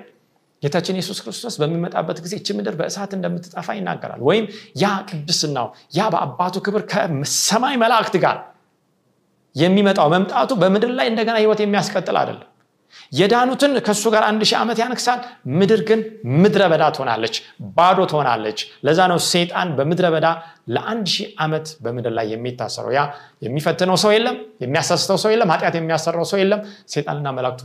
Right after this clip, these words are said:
ብቻቸውን የሰሩትን ስራ ወደኋላ እንዲመለከቱ የሚደረግበት ዘመን ነው እንጂ ህይወት በምድር ላይ ለሰባት ዓመት ይቀጥላል የሚለው ትምህርት ጌታችን ከመጣ በኋላ የቱ ጋ ነው የተነገረው?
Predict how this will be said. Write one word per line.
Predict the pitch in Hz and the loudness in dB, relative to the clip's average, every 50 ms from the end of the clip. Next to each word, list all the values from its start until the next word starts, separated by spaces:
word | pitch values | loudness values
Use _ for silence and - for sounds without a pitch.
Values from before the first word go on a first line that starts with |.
| - | -8
ብቻቸውን | - 151 143 - - 180 185 175 175 185 185 165 | -6 -6 -6 -4 -4 -2 -2 -2 -2 -2 -4 -4
የሰሩትን | 147 - 139 127 127 - 135 120 | -4 -4 -4 -6 -6 -8 -10 -8
ስራ | - 131 120 | -6 -6 -4
ወደኋላ | 127 110 110 110 117 120 135 131 - - - _ _ _ _ _ - | -2 -2 0 2 2 0 0 -2 -6 -12 -20 _ _ _ _ _ -10
እንዲመለከቱ | 127 120 120 131 123 117 110 110 110 - - - - | -8 -8 -6 -6 -6 -6 -8 -8 -8 -10 -12 -12 -8
የሚደረግበት | 127 139 160 175 127 - 147 139 147 147 143 131 151 127 98 | -6 -4 -4 -2 -2 0 0 0 0 -2 -4 -4 -6 -4 -4
ዘመን | - - 143 151 156 143 | -2 -2 0 0 0 -2
ነው | 127 123 | -2 -4
እንጂ | 131 135 - - 175 - - - - | -4 -4 -6 -6 -6 -10 -12 -8 -6
ህይወት | - - 208 202 208 196 202 | -4 -2 0 0 -2 -2 -2
በምድር | 143 160 156 151 151 151 | -4 -6 -4 -2 -2 0
ላይ | 156 156 143 | 0 0 0
ለሰባት | 131 139 - - 151 156 156 156 - | 0 -2 -2 -2 -2 -2 -2 -2 -4
ዓመት | 156 147 143 143 - | -6 -6 -8 -8 -10
ይቀጥላል | 156 - - 196 - - - 127 127 135 | -12 -14 -14 -14 -10 -8 -6 -6 -6 -6
የሚለው | 139 143 147 151 160 160 | -8 -8 -8 -8 -8 -10
ትምህርት | 156 - 247 269 277 277 - - - _ _ _ _ _ _ - | -10 -8 -8 -6 -6 -6 -6 -10 -14 _ _ _ _ _ _ -10
ጌታችን | 147 135 - 143 135 - 147 131 | -8 -6 -6 -8 -8 -8 -10 -10
ከመጣ | - 160 156 160 160 156 - | -10 -10 -10 -10 -10 -12 -14
በኋላ | 170 202 208 214 233 - - _ _ _ 143 | -16 -10 -8 -8 -8 -8 -10 _ _ _ -4
የቱ | 254 294 - 196 196 | -2 -2 -2 -2 -4
ጋ | 185 185 180 | -6 -6 -6
ነው | 170 143 117 | -6 -8 -10
የተነገረው? | 104 - 107 101 92 - - - - | -12 -14 -14 -16 -16 -16 -20 -20 -20